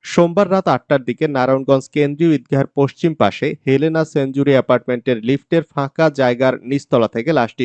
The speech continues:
উদ্ধার করা হয়। মৃত যুবদল নেতা ওই ভবনের নবম তলায় ছেলে মেয়ে নিয়ে বসবাস করতেন। এ ঘটনায় নিহতের ছেলে মেয়ে ও শ্বশুরবাড়ির স্বজন সহ সাতজনকে জিজ্ঞাসাবাদের জন্য আটক করেছে পুলিশ।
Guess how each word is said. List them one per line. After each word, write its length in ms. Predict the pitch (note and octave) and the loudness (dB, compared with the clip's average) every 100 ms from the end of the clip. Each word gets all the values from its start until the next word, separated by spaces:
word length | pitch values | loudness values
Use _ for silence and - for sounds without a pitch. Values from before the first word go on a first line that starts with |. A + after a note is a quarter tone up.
| - | -4
উদ্ধার 280 | C3 A2+ G2+ | -4 -4 -4
করা 180 | G2+ F#2+ | -4 -2
হয়। 240 | A2+ A2 - _ _ _ | 0 -2 -4 _ _ _
মৃত 300 | C3+ D#3+ - G#3 | 4 4 4 2
যুবদল 380 | D3+ D#3 D#3+ D3+ | 2 0 2 2
নেতা 220 | A#2+ A2 D3 | 0 -2 0
ওই 140 | C3 A2+ | 0 -2
ভবনের 480 | C3 B2 C#3+ E3 D#3 | -2 0 2 2 2
নবম 340 | B2 A#2+ C3 C3+ | 2 0 -2 -4
তলায় 300 | A2+ G#2+ D3+ | -2 0 -2
ছেলে 300 | - D3 C#3+ | -4 -2 -2
মেয়ে 200 | D#3 D#3 D#3 | -2 -2 -2
নিয়ে 120 | D3+ | 0
বসবাস 420 | B2 - G#2+ G#2+ | 0 0 -4 -6
করতেন। 360 | - A2+ - D3+ D#3+ | -2 -4 0 -4 -2
এ 80 | A#2+ | -6
ঘটনায় 460 | - A#2+ C#3 D3 D#3 | -2 -4 -2 -4 -4
নিহতের 360 | B2+ B2+ A#2 A#2 | -4 -6 -4 -6
ছেলে 320 | - A#2+ A#2 A2+ | -6 -6 -4 -4
মেয়ে 240 | B2 D#3+ | -2 -4
ও 40 | B2+ | -6
শ্বশুরবাড়ির 720 | - C3+ - D#3+ D3+ D3+ D3+ | -4 -4 -2 -2 0 0 0
স্বজন 300 | - A2+ A2 G#2 | 0 0 0 -2
সহ 180 | A2 G#2+ D#3+ F#3+ _ _ - | -2 4 2 2 _ _ -18
সাতজনকে 600 | - D3+ D3 - F3+ F#3 | 0 0 0 -2 0 -2
জিজ্ঞাসাবাদের 760 | C#3 C3 B2+ B2+ C3 A#2+ A#2+ A#2 | -2 -4 -2 -2 0 0 2 0
জন্য 180 | B2+ E3+ | 0 0
আটক 240 | B2 - - | 0 -2 0
করেছে 300 | A2+ G#2+ A#2+ | 0 0 -2
পুলিশ। 340 | A#2+ A#2+ C3 | 0 2 0